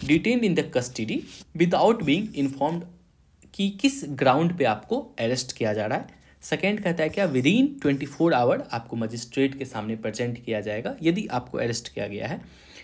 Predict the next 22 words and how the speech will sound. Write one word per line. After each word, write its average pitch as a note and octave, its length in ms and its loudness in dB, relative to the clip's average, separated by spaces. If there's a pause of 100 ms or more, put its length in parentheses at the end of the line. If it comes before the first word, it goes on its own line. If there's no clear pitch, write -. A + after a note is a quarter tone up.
(280)
and A#2+ 180 -2
ट्वेंटी B2 220 -2
टू B2+ 180 -4
थ्री A3+ 300 0
कहता C#3 300 -4
है, D#3 220 -8 (120)
above E3+ 260 4 (120)
two C4+ 100 4 (120)
clause, B2+ 280 2 (380)
ये G#3 140 2
दोनों G3 240 4
क्लॉज F3 380 2 (480)
किस G3+ 160 4
पे A#3+ 120 4
अप्लाई C#3+ 360 4
नहीं C3 160 2
होगा? B2+ 280 -2 (300)
तो C4+ 300 -2
यदि C3+ 260 2
आपको A#2 340 -4
प्रिवेंटिव D#3+ 580 4
डिटेंशन B2 560 -4